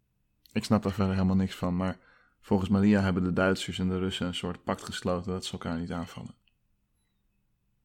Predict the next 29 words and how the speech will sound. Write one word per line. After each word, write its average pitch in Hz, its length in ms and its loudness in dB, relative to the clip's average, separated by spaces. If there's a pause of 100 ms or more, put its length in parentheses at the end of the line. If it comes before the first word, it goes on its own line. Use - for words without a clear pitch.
(200)
Ik 104 140 -2
weet 107 140 6
niet 104 140 6
of 95 80 -6
je 101 60 0
hier 92 120 2
iets 90 120 -4
van 90 120 -6
snapt, 85 360 -4
maar 92 260 -10 (520)
kort 104 160 -2
samengevat 95 520 2
is 90 100 -4
Franco 92 340 0
veel 92 220 0
terrein 90 260 0
aan 90 80 -2
het 90 120 -6
winnen 87 320 -4
en 87 140 -8
lijken 98 280 -6
de 90 60 -4
Republikeinen 95 640 -2
steeds 98 220 -6
kanslozer. 98 720 -2 (2500)
Het - 160 -8
zal 107 140 6
allemaal 90 260 2
wel. 87 320 0